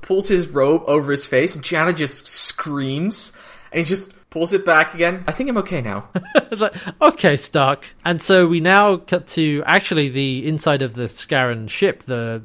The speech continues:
Speaker 2: the Striker.
Speaker 1: Mm-hmm.
Speaker 2: And we see Pennock talking, is, coming to Starleak, basically. It's like, "The
Speaker 1: Yeah.
Speaker 2: wormhole has reappeared.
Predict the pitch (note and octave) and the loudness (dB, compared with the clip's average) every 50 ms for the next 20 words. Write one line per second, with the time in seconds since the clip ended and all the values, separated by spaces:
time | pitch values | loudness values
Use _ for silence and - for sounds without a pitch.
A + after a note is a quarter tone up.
0 | - - A#2 A2 - - - E3+ F#3 G3 F#3 - B2+ F#2+ - - _ _ _ _ | -12 -12 -12 -12 -12 -4 0 2 2 2 0 -2 -6 -8 -8 -12 _ _ _ _
1 | - - - A#2 B2 B2 A#2+ C3 C#3 D3 C#3 - - E3+ D#3 - - F3 D#3 D3 | -20 -20 -18 -16 -16 -10 -8 -6 -4 -4 -4 -4 -4 -4 -4 -2 0 0 2 2
2 | D3+ D3+ - - - - - - D#3+ C#3+ C3 - - C#3 C3+ C#3+ D3 - C3+ C#3 | 2 0 0 -6 -14 -20 -6 -2 -2 -2 -2 -4 -8 -10 -10 -10 -12 -14 -14 -14
3 | - D3 - - - _ _ - - F3+ E3+ E3 D#3+ D3 C#3 - C3 - - - | -12 -14 -16 -16 -20 _ _ 2 4 4 4 4 2 0 -2 -4 -8 -8 -2 2
4 | D#3+ C#3+ C3+ C3 C#3+ B2+ A2+ - - A2+ G#2+ - - - - A2 G#2 - G#2 G2 | 2 2 2 0 -2 -4 -6 -8 -10 -10 -10 -12 -14 -16 -14 -14 -12 -12 -12 -12
5 | - - - - - D#3 D3+ F3 G3 F#3 E3 C#3+ D#3 D#3+ D3+ D3 C3+ A#2 D#3 D#3+ | -14 -16 -12 -6 -4 0 4 6 6 6 6 4 4 2 2 2 0 -2 0 0
6 | D3 C3+ - F3+ D#3 C3+ B2 A2 | 0 0 0 0 0 0 0 -4